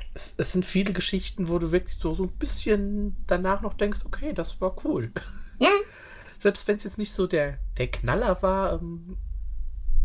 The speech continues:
Speaker 1: doch, es, er, er zwingt einen auch ein bisschen zum Nachdenken. Ich glaub, das wird mit den späteren Sachen noch schlimmer.
Speaker 2: Mhm.
Speaker 1: Oder besser, <laughs> je nachdem, wie man das
Speaker 2: <laughs>
Speaker 1: sieht. Das, äh, mag ich aber eigentlich.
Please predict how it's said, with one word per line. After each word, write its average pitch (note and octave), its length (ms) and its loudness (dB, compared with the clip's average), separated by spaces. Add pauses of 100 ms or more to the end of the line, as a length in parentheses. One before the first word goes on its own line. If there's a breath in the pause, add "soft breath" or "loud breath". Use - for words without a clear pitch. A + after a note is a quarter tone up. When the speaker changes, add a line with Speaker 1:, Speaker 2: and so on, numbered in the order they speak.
(120)
Speaker 1:
doch, - 280 4
es, - 140 0
er, - 240 0 (120)
er - 100 0 (260)
zwingt - 380 -4
einen G#3 280 4
auch G3 140 -2
ein - 60 -2
bisschen A3 260 -4
zum F#3+ 140 0
Nachdenken. F#3 640 2
Ich - 200 -6
glaub, F#3 200 0
das F#3 180 0
wird F#3 140 -4
mit F3 100 -4
den E3 80 -4
späteren F3+ 420 0
Sachen E3+ 280 0
noch E3 100 -6
schlimmer. F#3+ 460 0 (300 loud breath)
Speaker 2:
Mhm. F#3+ 400 12 (100)
Speaker 1:
Oder B2+ 280 4
besser, D#3+ 400 0
<laughs> - 20 4
je D#3+ 160 0
nachdem, D#3 300 -4
wie D#3+ 80 -4
man D#3 140 -6
das - 140 0
Speaker 2:
<laughs> - 40 -10
Speaker 1:
sieht. G3+ 240 -6 (640 loud breath)
Das, F3+ 340 -8
äh, F3+ 180 0 (100)
mag F3 280 0
ich - 160 -6
aber A#2+ 160 0
eigentlich. A2+ 520 -8